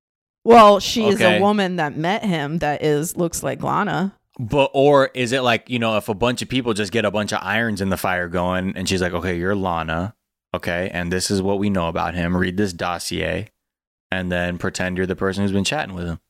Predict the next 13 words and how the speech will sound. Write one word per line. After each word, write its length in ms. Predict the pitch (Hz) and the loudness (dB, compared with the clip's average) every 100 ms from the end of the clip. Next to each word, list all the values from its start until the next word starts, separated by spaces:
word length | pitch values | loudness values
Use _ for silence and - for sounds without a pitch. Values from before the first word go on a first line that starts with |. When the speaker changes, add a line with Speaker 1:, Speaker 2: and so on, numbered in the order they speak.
| _ _ _ _ | _ _ _ _
Speaker 2:
and 120 | - 92 | -4 -2
go 120 | 98 | 0
get, 320 | 104 110 _ | -2 -6 _
go 100 | - | -4
get 240 | 110 117 - | -2 -2 0
you 40 | 123 | -2
your 80 | |
green 180 | 123 156 | 0 -2
card." 300 | - 92 90 _ _ _ _ _ _ _ _ _ _ _ _ _ | -2 -4 -6 _ _ _ _ _ _ _ _ _ _ _ _ _
Speaker 1:
But 160 | 202 196 | -2 -2
it's 180 | 190 - | -4 -4
her 160 | 180 | -4
face. 760 | - 180 147 - - - - | -2 -2 -2 -4 -10 -14 -20